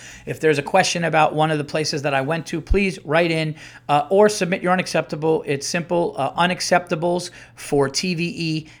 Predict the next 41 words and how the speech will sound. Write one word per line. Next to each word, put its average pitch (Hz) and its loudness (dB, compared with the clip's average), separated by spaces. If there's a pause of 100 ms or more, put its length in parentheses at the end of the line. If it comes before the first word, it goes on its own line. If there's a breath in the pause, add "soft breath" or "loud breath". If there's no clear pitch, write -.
(140 loud breath)
at 139 2
gmail 143 -4
dot 127 -2
com. 120 -4
That's 120 -14
unacceptables 165 -4
for 135 -4
T 190 -6
V 185 -2 (260)
E 147 -6
at 123 -6
gmail 170 -4
dot 160 0
com. 147 -4
Write 165 0
into 165 -8
me, 160 -8 (380 loud breath)
and, 135 -6
uh, 135 -2
I'd 135 -2
love 147 0
to, 147 -6
to - -8
read 143 -2
whatever, 170 2
whatever 151 0
question, 208 0 (240 loud breath)
advice 156 4
on 190 2
shit, 185 -4
do 165 -4
that. 160 4
That's 156 0
what 156 -6
we 151 -2
do 147 -2
here 143 0
on 135 -2
the 131 -6
show. 117 -6 (540 loud breath)
Um, 135 0